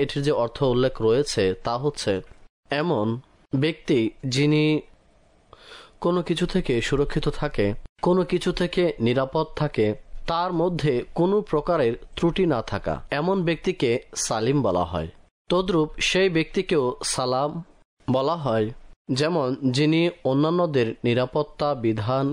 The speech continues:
করে, অন্যান্যদের সুরক্ষা প্রদান করে, কাজেই এমন ব্যক্তিকে সালাম বলা হয়। যেহেতু মহান আল্লাহ তাবারক ওয়া তাআলা সত্তা এমন, যিনি সকল প্রকারের ত্রুটি থেকে মুক্ত রয়েছে, সকল ধরনের ত্রুটি থেকে তিনি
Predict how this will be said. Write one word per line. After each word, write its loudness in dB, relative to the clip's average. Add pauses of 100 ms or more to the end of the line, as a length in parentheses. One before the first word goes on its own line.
(160)
করে, 0 (680)
অন্যান্যদের 2 (140)
সুরক্ষা 0 (120)
প্রদান 0 (200)
করে, 0 (320)
কাজেই 0 (100)
এমন 0
ব্যক্তিকে -2 (400)
সালাম -2
বলা 2
হয়। -4 (160)
যেহেতু 2 (560)
মহান 0
আল্লাহ 0
তাবারক 0
ওয়া -2
তাআলা 0
সত্তা -4 (240)
এমন, 0 (580)
যিনি 2 (100)
সকল 0
প্রকারের 0
ত্রুটি -2
থেকে 0 (480)
মুক্ত 0 (160)
রয়েছে, 2 (180)
সকল 0
ধরনের 0
ত্রুটি 0
থেকে -2
তিনি 2